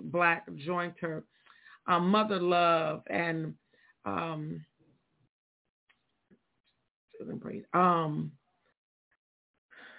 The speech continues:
hmm, his name is escaping me, and I'm gonna get it in a minute. <laughs> Um,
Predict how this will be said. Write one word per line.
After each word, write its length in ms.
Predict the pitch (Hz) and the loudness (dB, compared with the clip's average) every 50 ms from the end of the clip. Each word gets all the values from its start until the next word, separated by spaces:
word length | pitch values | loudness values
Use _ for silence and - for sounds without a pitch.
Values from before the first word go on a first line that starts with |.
| - - _ _ _ _ _ _ _ _ - | -20 -20 _ _ _ _ _ _ _ _ 2
hmm, 260 | 226 226 214 196 175 165 160 156 151 151 - _ _ _ _ _ - - - - - _ - | 4 4 6 4 4 0 -2 -4 -6 -10 -14 _ _ _ _ _ -20 -20 -20 -20 -10 _ 0
his 280 | 175 185 190 196 180 160 | 4 4 4 4 4 2
name 400 | 165 175 180 190 202 214 214 202 | 2 2 4 4 4 4 2 2
is 120 | 190 165 | 0 0
escaping 640 | 185 185 - - - - - 190 - 135 165 160 147 | -2 -2 -4 -4 -6 -4 -4 -2 -2 -2 -2 -4 -4
me, 200 | 151 147 143 - - | -4 -6 -8 -8 -8
and 140 | 160 160 160 | -6 -4 -2
I'm 120 | 165 175 | -2 -2
gonna 120 | 170 165 139 | -4 -4 -4
get 180 | 143 185 185 | -4 -4 -4
it 120 | 185 170 - | -4 -4 -4
in 160 | 165 175 170 | -6 -6 -6
a 40 | 165 | -6
minute. 440 | 165 160 160 156 156 151 160 - - _ _ - | -6 -6 -6 -6 -8 -10 -12 -14 -18 _ _ -6
<laughs> 60 | - - - - - 214 220 151 - - - - - _ - - - - - - - _ _ _ - - - - - - | -6 -4 -6 -10 -8 -8 -8 -10 -10 -12 -16 -20 -20 _ -20 -20 -20 -20 -20 -20 -20 _ _ _ -10 -8 -8 -8 -4 -2
Um, 640 | - 185 180 180 170 165 160 156 156 156 165 165 | 0 2 2 2 2 0 -2 -4 -4 -6 -8 -10